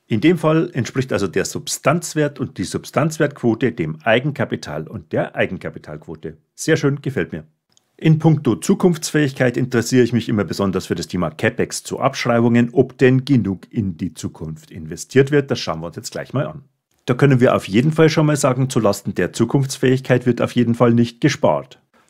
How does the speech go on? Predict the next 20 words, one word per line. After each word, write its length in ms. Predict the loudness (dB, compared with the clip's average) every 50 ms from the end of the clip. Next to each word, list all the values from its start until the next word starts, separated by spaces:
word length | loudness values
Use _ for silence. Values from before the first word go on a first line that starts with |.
| _ _
Zweitausendneunzehn 1200 | -8 -2 0 0 2 4 4 2 4 2 -2 -2 2 4 6 6 6 4 0 0 0 0 2 2
war 100 | 2 0
das 260 | 2 0 0 -2 -2 -4
Jahr 200 | -2 0 0 0
mit 220 | 0 0 0 0
den 180 | -2 -2 0 0
geringsten 720 | 0 0 0 4 4 4 4 4 0 -4 -4 -4 -4 -2
Investitionen. 880 | 0 0 0 2 0 -2 -2 -4 -10 -10 -6 -2 -2 0 0 0 0 0
Da 100 | 0 0
haben 120 | 0 0
wir 80 | 0 0
nämlich 260 | 0 -2 -2 -4 _
dreihundertzweiundneunzig 1700 | -6 -2 0 0 0 2 2 2 2 2 -2 -2 -4 -10 -10 -10 -6 -4 -4 0 0 0 0 2 2 0 0 -2 -4 -6 -6 -6 -8 -6 -4
Prozent 500 | -4 -4 -4 -2 0 0 0 0 -2 -2
der 240 | -2 -2 -2 -4
Abschreibungen 800 | -4 -4 -4 -4 -4 -10 -6 -2 -2 -2 -2 -2 -4 -6 -6 -8
in 180 | -8 -10 -12 -6
den 280 | -4 -4 -4 -4 -4 -2
Capex 420 | -2 -2 0 0 -2 -2 -4 -8
geblasen. 560 | -10 -8 -6 -6 -6 -6 -8 -12 -14 -18 -20